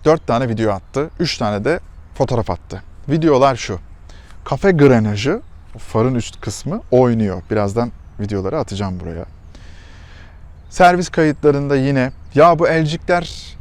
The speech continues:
değişmiş, bir şeyler olmuş." Her şeyi geçtim.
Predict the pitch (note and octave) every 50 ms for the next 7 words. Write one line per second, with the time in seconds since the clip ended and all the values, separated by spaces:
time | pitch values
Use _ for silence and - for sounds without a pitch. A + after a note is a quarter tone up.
0 | - - - B2+ B2+ B2 A2 - - G#2+ F#2+ - - - - - - - - -
1 | A2+ - - C3 B2 A#2+ A#2 A2 A2 G#2+ G2+ F#2+ G2 - - - - - - -
2 | - - - - - - - - - - - - - - - - - - - -
3 | - D3 F3 F#3+ F#3 - - D#3+ C#3+ C3 A#2+ A2 A2+ A2 - - - - G2+ F#2+